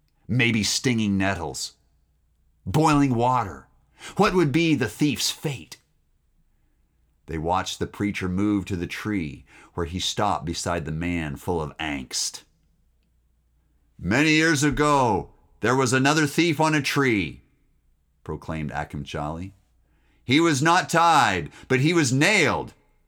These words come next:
and he was nailed there to die for his crime. All of us are sinners." His voice rang out. He needed no illustration.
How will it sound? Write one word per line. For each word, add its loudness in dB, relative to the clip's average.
and -10
he 0
was 0
nailed 2
there 2
to 0
die 2
for -4
his -6
crime. -6
All 4
of 2
us -2
are 0
sinners." -2
His -12
voice -4
rang -8
out. -12
He -4
needed 0
no 2
illustration. -4